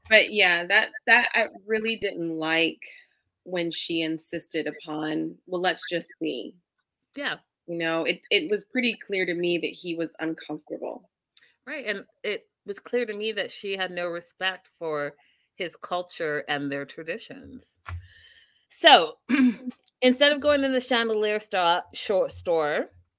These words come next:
Speaker 2: um, they decide that they're gonna sit at a cafe, and he doesn't wanna say no to her, he says, because she gets mad easily and they start fighting. It's only been twenty-four hours. He's kind of sick of fighting with her. So they sit down.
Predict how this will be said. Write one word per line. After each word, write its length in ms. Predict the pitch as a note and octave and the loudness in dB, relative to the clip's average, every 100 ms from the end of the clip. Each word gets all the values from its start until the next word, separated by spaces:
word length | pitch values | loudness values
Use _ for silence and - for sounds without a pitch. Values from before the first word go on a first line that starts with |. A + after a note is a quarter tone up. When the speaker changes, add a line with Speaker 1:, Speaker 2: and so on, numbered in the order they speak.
| _ _ _ _ _ _ - | _ _ _ _ _ _ -6
Speaker 2:
um, 640 | F#3 F#3+ E3+ D#3+ D3+ C#3+ - _ _ _ _ - | -2 0 0 0 -2 -8 -12 _ _ _ _ -2
they 120 | G#3 | 0
decide 320 | G#3+ G#3+ F#3 | 0 0 0
that 100 | F#3 | 0
they're 100 | F#3+ | -8
gonna 120 | F3+ F3 | -8 -8
sit 180 | - F3+ | -6 -4
at 100 | F3 | -4
a 60 | |
cafe, 640 | F3+ E3+ D#3+ D#3 C3+ C#3+ F#3 | -4 -6 -6 -4 -2 0 -2
and 140 | F3 F#3+ | -4 -6
he 100 | A3 | -6
doesn't 200 | B3 B3+ | -2 -2
wanna 180 | A#3+ A3+ | -2 -2
say 200 | A3 G3+ | -2 0
no 180 | F#3+ | -2
to 140 | G3 G3 | -2 -4
her, 220 | F#3+ F3 | -4 -6
he 100 | D#3+ | -6
says, 220 | F3 D#3+ - | -2 -4 -4
because 500 | E3 F3+ D#3 D3+ D3 - _ _ | -8 -2 0 2 -2 -8 _ _
she 160 | - G3+ | -10 -2
gets 220 | G3 G3 | -2 0
mad 340 | F3+ E3+ E3+ | 0 2 2
easily 520 | D3+ F3 F3 E3+ E3+ E3 | -2 -10 -10 -6 -2 -2
and 100 | D#3+ | -2
they 80 | |
start 280 | D#3 D#3+ C3 - | -8 -8 -8 -2
fighting. 500 | F3+ F3 E3+ E3 E3 | 0 2 2 2 -2
It's 160 | C3 | -8
only 160 | F3 F#3 | -8 -8
been 140 | F3+ F3 | -8 -8
twenty-four 460 | F3 E3 D#3+ D3 | -8 -8 -6 -4
hours. 460 | D3 E3 D#3+ E3+ E3 | 0 2 0 -2 -6
He's 140 | D3 | -16
kind 220 | - E3+ D3 | -10 -8 -8
of 60 | _ _ _ _ _ | _ _ _ _ _
sick 320 | - G3 - | -6 -6 -4
of 100 | E3 | -4
fighting 360 | F3+ E3+ F3 F3 | 2 2 2 -4
with 140 | E3+ | -4
her. 140 | E3+ D#3+ | -2 -2
So 140 | D#3+ | -4
they 120 | D#3+ D#3 | -6 -4
sit 260 | G3+ G3 | -6 -4
down. 400 | E3+ D#3+ D#3 D#3 | -2 0 0 -4